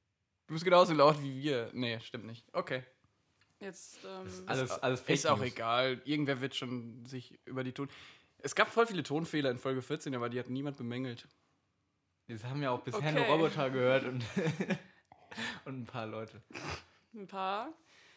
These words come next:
Speaker 2: Ich habe diese Folge gehört.
Speaker 3: <laughs> Ja.
Speaker 2: Ähm, das war gar nicht so schlimm. Manchmal hat man dann halt so einen Schreck bekommen, dann war so,
Speaker 3: <laughs> Da sollten wir echt,
Speaker 1: Ma-,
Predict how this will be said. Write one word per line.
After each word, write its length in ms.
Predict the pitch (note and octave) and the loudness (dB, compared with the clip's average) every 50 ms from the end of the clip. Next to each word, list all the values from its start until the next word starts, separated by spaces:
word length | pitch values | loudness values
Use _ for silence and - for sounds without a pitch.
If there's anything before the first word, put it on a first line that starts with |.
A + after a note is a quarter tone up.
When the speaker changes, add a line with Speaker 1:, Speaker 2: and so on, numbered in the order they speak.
| - - _ _ _ _ _ _ _ _ _ _ _ _ _ _ | -20 -20 _ _ _ _ _ _ _ _ _ _ _ _ _ _
Speaker 2:
Ich 220 | - F#3+ - G#3+ | -16 -16 -12 -8
habe 220 | A3+ A3 A3 A3+ | -8 -6 -6 -8
diese 200 | A3 A3+ G#3+ A3+ | -10 -12 -12 -14
Folge 340 | - - A#3+ A#3 - G#3+ A3 | -10 -6 -6 -4 -2 -2 -2
gehört. 560 | G#3+ A3 G#3+ A3 A3 A3 A#3+ C4+ D4+ - - _ | -2 -2 0 0 0 0 0 0 -2 -6 -10 _
Speaker 3:
<laughs> 60 | _ _ _ - - - - _ - | _ _ _ -20 -20 -20 -20 _ -4
Ja. 220 | - G#3+ G#3 G3+ G3+ | -2 0 0 0 -2
Speaker 2:
Ähm, 380 | G3 G3 G3 F#3+ F#3+ F#3 E3+ - _ _ _ _ _ | -2 -6 -8 -10 -12 -12 -16 -18 _ _ _ _ _
das 140 | F#3 G3 G3+ | -16 -8 -6
war 100 | A#3+ B3 | -6 -4
gar 140 | A#3+ A#3 A3+ | -2 -4 -4
nicht 100 | G3+ - | -4 -8
so 120 | G3+ F#3 | -10 -10
schlimm. 260 | - - G3 F3+ F#3 | -10 -10 -10 -12 -10
Manchmal 280 | G3 A3 A#3+ B3 A#3+ G#3 | -12 -12 -8 -6 -6 -6
hat 80 | G3 G#3 | -6 -8
man 240 | G3+ F#3+ G3 F#3+ F#3 | -8 -8 -8 -8 -8
dann 200 | F#3 F#3 F#3 F#3 | -10 -8 -8 -10
halt 140 | F3 E3+ | -10 -10
so 60 | - F3 | -10 -12
einen 100 | F3 E3+ | -12 -12
Schreck 240 | - G3 G3 - | -12 -14 -14 -14
bekommen, 320 | - - - - F#3 F3 F3+ | -16 -16 -12 -10 -10 -8 -8
dann 120 | E3 E3 E3 | -10 -10 -10
war 100 | D#3+ C#3+ | -12 -8
so, 60 | A#2+ | -2
Speaker 3:
<laughs> 1600 | - - F5+ F#5+ F#5+ F#5 E5+ F5 E5+ - - - - - - - - - - - - - - - _ _ _ - - - - - | 0 4 6 6 8 6 6 2 -2 -8 -18 -20 -18 -14 -12 -12 -12 -12 -12 -14 -14 -14 -20 -20 _ _ _ -16 -16 -14 -10 -6
Da 80 | G#2+ | -4
sollten 320 | A2 A#2 C3+ C#3 C3+ D#3+ D3 | 2 6 6 6 6 4 0
wir 120 | C3+ - | 0 -2
echt, 120 | C3+ C#3 - | -4 -8 -10
Speaker 1:
Ma-, 80 | - | -12